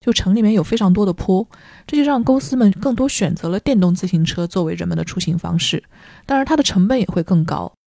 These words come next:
从另一个角度上说，这也是为什么我有一辆自行车，但是一直放在楼下的停车房吃灰的原因。骑一辆非电动自行车在东京出行，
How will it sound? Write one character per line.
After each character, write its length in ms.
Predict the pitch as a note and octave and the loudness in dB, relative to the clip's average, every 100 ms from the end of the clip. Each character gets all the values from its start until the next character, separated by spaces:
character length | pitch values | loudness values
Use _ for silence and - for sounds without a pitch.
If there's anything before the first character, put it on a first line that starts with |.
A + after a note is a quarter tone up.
| _ _ | _ _
从 160 | - C#4 | -4 -2
另 120 | F4+ | 0
一 20 | |
个 80 | F4+ | 0
角 120 | F3+ | -2
度 120 | - F#3+ | -4 -6
上 160 | D3+ | -6
说， 200 | E3+ F3 | -2 -2
这 120 | E3 | 0
也 100 | G#3+ | 0
是 140 | F3 F3+ | 2 2
为 120 | F#3+ | 0
什 140 | F3+ | 2
么 240 | E3 D#3+ E3+ - | 0 0 -4 -4
我 180 | E3+ | 0
有 120 | F3 D#3+ | 2 0
一 80 | |
辆 180 | E3 E3 | -2 -4
自 100 | F3 | -2
行 140 | E3 D#3+ | 0 2
车， 160 | F3 | 0
但 140 | E3+ F3+ | -2 -2
是 80 | |
一 100 | - | -2
直 140 | G3 E3+ | -4 -4
放 160 | F#3 | -4
在 120 | F3+ E3+ | -2 -2
楼 140 | D#3+ | -2
下 160 | F3 E3+ | -2 -2
的 80 | |
停 160 | E3 E3 | -2 0
车 160 | F3 F3 | 0 -2
房 260 | F3+ D#3 | -2 -4
吃 160 | E3 F#3+ | -2 -2
灰 300 | F3+ G3+ F#3 | 0 0 2
的 80 | F3 | 4
原 220 | D#3+ D#3+ | 4 6
因。 180 | F3 F#3 _ _ _ _ | 4 2 _ _ _ _
骑 200 | - - | -8 -4
一 20 | C4+ | 0
辆 200 | D4 A3+ | 0 -2
非 220 | - D4+ | -2 0
电 160 | D4+ | 2
动 160 | G3 F#3 | 4 4
自 140 | F#3 | 2
行 120 | G3 F3 | 2 2
车 160 | G3+ | 2
在 120 | G3+ | -2
东 180 | F3+ F#3 | 2 2
京 140 | G3 F#3+ | 4 4
出 160 | G3 | 2
行， 320 | G3 D3+ D#3+ | -2 -2 -4